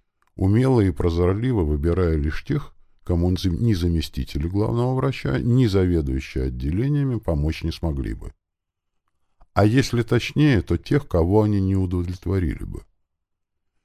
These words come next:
Ведь главный секрет административной работы заключается в том, чтобы выше тебя не уходила бы ни одна жалоба,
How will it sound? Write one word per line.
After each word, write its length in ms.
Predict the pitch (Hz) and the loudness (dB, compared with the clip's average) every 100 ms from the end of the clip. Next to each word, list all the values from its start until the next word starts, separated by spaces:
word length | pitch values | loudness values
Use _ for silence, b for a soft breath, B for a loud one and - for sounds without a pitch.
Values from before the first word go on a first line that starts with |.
| _ - | _ 2
Ведь 220 | 104 107 | 2 6
главный 400 | 131 147 127 90 | 6 8 6 2
секрет 480 | 107 - 113 87 65 | 0 0 2 2 -2
административной 1000 | 71 78 85 82 95 95 - 80 71 | -2 0 -2 -2 -2 -2 -2 -2 0
работы 460 | 73 85 117 143 71 | 0 -2 -2 -4 -4
заключается 880 | 60 69 73 73 - 67 53 - - | -6 -4 -6 -4 -4 -4 -4 -8 -14
в 80 | - | -8
том, 300 | 160 165 - _ _ | -6 -6 -8 _ _
чтобы 380 | - 98 92 104 | -2 2 4 4
выше 280 | 104 - 82 | 2 0 -4
тебя 340 | 82 87 135 | -2 0 0
не 140 | 117 | 0
уходила 560 | 80 67 76 78 87 76 | 0 -2 -2 0 0 0
бы 160 | 71 80 | 0 -2
ни 160 | 98 | -2
одна 400 | 117 104 85 90 | -2 -4 -4 -4
жалоба, 520 | 87 69 55 50 - | -4 -4 -4 -8 -12